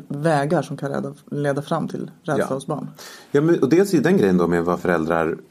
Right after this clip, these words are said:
Speaker 2: visar, vad man blir rädd för.
Speaker 1: Mm.
Speaker 2: Den andra grejen som föräldrar kan visa är ju liksom hur man hanterar den här
Speaker 1: Mm,
Speaker 2: jobbiga
Speaker 1: just det.
Speaker 2: känslan. Det är inte bara det att man blir rädd för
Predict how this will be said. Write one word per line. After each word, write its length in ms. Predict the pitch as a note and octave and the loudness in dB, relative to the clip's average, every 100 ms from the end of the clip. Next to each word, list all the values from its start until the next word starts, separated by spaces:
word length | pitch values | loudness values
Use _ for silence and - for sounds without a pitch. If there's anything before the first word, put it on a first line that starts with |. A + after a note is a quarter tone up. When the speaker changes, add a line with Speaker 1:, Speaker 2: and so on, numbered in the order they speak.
| _ - | _ -10
Speaker 2:
visar, 540 | F#2 F#2 - - E2+ | -2 0 -2 -2 -2
vad 120 | E2+ | 0
man 320 | E2 E2 E2+ F2+ | -2 -4 -6 -4
blir 180 | F2+ F2 | -2 0
rädd 280 | F#2+ F2 - | 0 0 -2
för. 380 | - - G#2 D3 | -4 -4 -2 0
Speaker 1:
Mm. 200 | F3+ E3+ - - | 0 -2 -8 -4
Speaker 2:
Den 120 | A2 | 0
andra 280 | C3 F3+ F3 | 2 2 2
grejen 200 | G2 F#2 | 2 0
som 140 | F2 | -2
föräldrar 260 | F2+ E2 E2 | -4 -6 -4
kan 120 | E2+ | -4
visa 280 | E2+ - - | -4 -4 -4
är 120 | F2 | -4
ju 120 | F2 | -4
liksom 480 | D2+ - E2 D#2+ D#2+ - _ _ | -8 -6 -6 -6 -10 -20 _ _
hur 160 | F#2+ | -6
man 160 | F#2 F2+ | -4 -2
hanterar 540 | G2 F#2 F3+ A#3+ D3+ | -4 0 0 2 2
den 140 | F2 F2+ | 0 2
här 60 | F#3 | 4
Speaker 1:
Mm, 80 | |
Speaker 2:
jobbiga 320 | E3 D3+ - - | 4 0 -6 -8
Speaker 1:
just 220 | E3+ - | -8 -8
det. 40 | |
Speaker 2:
känslan. 320 | D3+ - - F#2 | -10 -10 -8 -2
Det 60 | |
är 20 | G#2 | -2
inte 140 | A2+ | 0
bara 140 | C#3+ | 0
det 100 | C#3+ | 2
att 60 | F2+ | 0
man 100 | F2+ | 0
blir 100 | F2+ | 0
rädd 260 | C#3+ F#3+ - | 2 0 -2
för 400 | - F2+ E2+ | -2 -2 -2